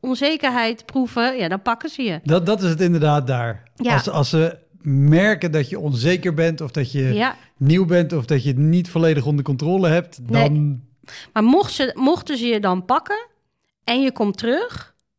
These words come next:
Speaker 1: ja, dan ben je een held voor de rest van je leven. Dat is ook wel weer zo.
Speaker 2: Ja.
Speaker 1: Ze zijn wel vergevingsgezind. Bij de herberg iets minder.
Speaker 2: <laughs>
Speaker 1: <laughs> Jij hebt daar nog heel lang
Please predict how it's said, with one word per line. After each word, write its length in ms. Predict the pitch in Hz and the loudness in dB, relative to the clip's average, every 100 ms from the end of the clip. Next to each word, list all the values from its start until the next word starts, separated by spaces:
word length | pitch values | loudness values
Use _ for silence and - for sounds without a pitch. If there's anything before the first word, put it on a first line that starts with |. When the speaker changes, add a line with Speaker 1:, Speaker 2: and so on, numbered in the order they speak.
| _ _ | _ _
Speaker 1:
ja, 100 | 160 | -10
dan 80 | 170 | -6
ben 100 | 185 | -2
je 60 | 185 | 0
een 80 | |
held 240 | 196 196 202 | 0 0 -2
voor 100 | 190 | -6
de 60 | |
rest 180 | 180 175 | -6 -6
van 80 | 175 | -6
je 80 | 170 | -6
leven. 360 | 156 151 160 - _ _ | -8 -12 -16 -20 _ _
Dat 200 | 190 233 269 | -2 0 0
is 60 | |
ook 120 | 262 | -2
wel 100 | 180 | -2
weer 120 | 170 160 | -6 -10
zo. 180 | 170 - | -8 0
Speaker 2:
Ja. 280 | 135 135 120 _ | 0 0 -8 _
Speaker 1:
Ze 120 | - | -8
zijn 160 | 214 214 | -2 0
wel 180 | 233 285 | 0 -2
vergevingsgezind. 880 | 269 240 220 214 185 180 139 - _ _ _ _ _ _ _ | -4 -4 -4 -6 -10 -10 -12 -18 _ _ _ _ _ _ _
Bij 140 | 214 | 0
de 60 | 214 | 2
herberg 500 | 220 294 269 262 214 | 2 0 0 -2 -4
iets 180 | 233 - | -12 -8
minder. 420 | 175 143 147 151 _ _ - | -8 -10 -16 -20 _ _ -10
Speaker 2:
<laughs> 140 | - - - - _ _ | -10 -10 -16 -20 _ _
Speaker 1:
<laughs> 1300 | - - - 294 - 262 - _ 226 - - - - | -2 0 0 -2 0 -4 -4 _ -8 -8 -16 -18 -6
Jij 160 | 220 294 | 0 0
hebt 120 | 427 | 2
daar 100 | 311 | 0
nog 140 | 233 | 0
heel 200 | 226 269 | 2 2
lang 260 | 269 226 | 2 -2